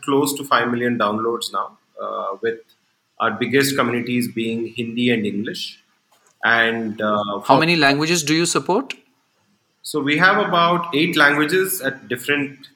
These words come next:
Speaker 1: uh, stages, plus English.
Speaker 2: In November two thousand eighteen, why did you folks start building Koo? At that point, you'd already spent about, what, two years on Vocal,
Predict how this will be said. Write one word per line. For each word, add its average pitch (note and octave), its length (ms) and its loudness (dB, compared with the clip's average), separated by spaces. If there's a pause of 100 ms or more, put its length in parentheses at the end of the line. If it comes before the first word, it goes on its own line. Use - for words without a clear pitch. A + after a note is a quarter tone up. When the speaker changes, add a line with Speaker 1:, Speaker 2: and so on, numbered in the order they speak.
(180)
Speaker 1:
uh, A2 160 0
stages, D#3 680 -2 (460)
plus D3+ 240 4
English. - 640 -6 (880)
Speaker 2:
In G#3+ 220 4
November F3 420 4
two G#3 160 0
thousand G3 360 2
eighteen, G3 460 -2 (280)
why D3 400 4
did G#3+ 180 2
you G3 100 2
folks D#3+ 380 -2
start C#3 360 4
building B2+ 420 0
Koo? B2+ 360 2 (640)
At C#3+ 140 2
that F#3 260 2
point, D#3 460 4 (500)
you'd E3 200 0
already E3 460 4
spent E3 540 0
about, C#3 380 4
what, A#2 400 0
two D#3+ 180 4
years D3 540 4 (180)
on C3+ 300 4
Vocal, C3+ 720 4